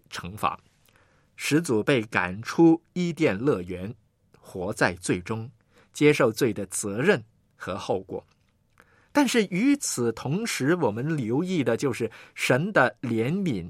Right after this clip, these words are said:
神的恩典仍然比他的惩罚要多，因为神在这个时候就应许了从女人后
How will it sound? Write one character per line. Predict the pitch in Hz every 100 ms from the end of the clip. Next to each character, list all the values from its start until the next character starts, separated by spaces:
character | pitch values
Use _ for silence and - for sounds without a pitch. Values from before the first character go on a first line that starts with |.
| - -
神 | - 123 147
的 | 104 -
恩 | 220 220 208
典 | 113 80 85 _ _ _
仍 | 113 117 113 165 196
然 | 147 95 120 160 _ _ _ -
比 | 110 87 87 _
他 | - 147 143
的 | 92
惩 | - - 92 101 127
罚 | - 80 90 104 _
要 | 147 117 73 -
多， | 101 95 90 - - - - -
因 | 139 156
为 | 143
神 | - 123 156 185
在 | 175 135
这 | 147
个 | 123
时 | - 127
候 | 127 113
就 | 117 -
应 | 226 226
许 | - 113
了 | 123 127
从 | - 143 202
女 | 139
人 | 104 113
后 | 151 214 156 127